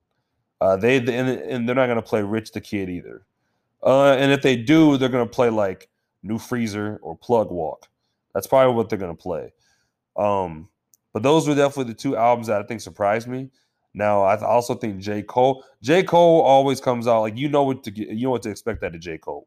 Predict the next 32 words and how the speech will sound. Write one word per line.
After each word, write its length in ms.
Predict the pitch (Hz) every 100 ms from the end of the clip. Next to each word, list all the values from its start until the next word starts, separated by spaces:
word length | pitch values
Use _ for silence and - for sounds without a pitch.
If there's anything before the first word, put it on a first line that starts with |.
| 95
Oops. 220 | - - _ _ _ _
You 100 | -
know 100 | 127
what 120 | 135 131
to 80 |
expect 340 | 113 - 110 98
out 80 | 82
of 80 |
J. 180 | 80 80
Cole. 360 | 78 76 57 - _ _ _ _ -
And 400 | 104 101 95 80
what 240 | 98 113
I 80 | 120
got 220 | 117 113
from 120 | 107
K 240 | 98 117 113
O 140 | 107
D 260 | 104 110 110
was 240 | 104 101
what, 320 | 92 98 104
exactly 420 | 95 92 101 101 101
what 160 | 98
I 120 | 95
expected 500 | 87 - - 92 95
from 220 | - 98 90
his 120 | 85
last 320 | 92 92 -
album, 300 | 73 71 65 _ _ _ _ _ -
uh, 80 |
Forest 380 | - - 95 -
Hill 140 | 90 82
Drive. 400 | 95 92 76